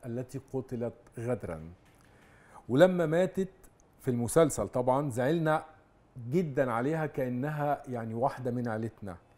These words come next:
الفنانة الكبيرة والقديرة والعبقرية عايدة فهمي يا جماعة ممثلة كبيرة جدًا، قدمت الشخصية بحرفية الممثل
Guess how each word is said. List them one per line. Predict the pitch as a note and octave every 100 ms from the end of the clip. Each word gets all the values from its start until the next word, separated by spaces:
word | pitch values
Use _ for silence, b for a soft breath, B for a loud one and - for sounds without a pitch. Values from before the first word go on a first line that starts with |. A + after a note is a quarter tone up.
| b b b b A2
الفنانة | - B2+ C3+ D#3 E3+ D3
الكبيرة | C#3 B2+ A2 B2 C3 D#3 C3+
والقديرة | A#2 A#2 A2+ - B2+ A#2+ C#3+ D#3 D#3 D3+ C3+
والعبقرية | A#2 A2+ - - B2+ C3+
عايدة | A#2 B2+ B2+
فهمي | - C#3 C#3
يا | A#2
جماعة | A2 C3 C#3+ D3+
ممثلة | C#3 B2 A#2 A2 D3 C#3+
كبيرة | A2 B2 B2+
جدًا، | A2+ C3 A#2+ C#3 C#3+ - B B B A#2+
قدمت | A2+ F3+ G#3 - -
الشخصية | C3+ - C3+ - - E3+ E3+ C3 G#2+ F#2 - b b b
بحرفية | A#2 - B2 - E3 E3+ D3 C3
الممثل | A#2+ A#2+ C3+ C#3+ - D#3 D3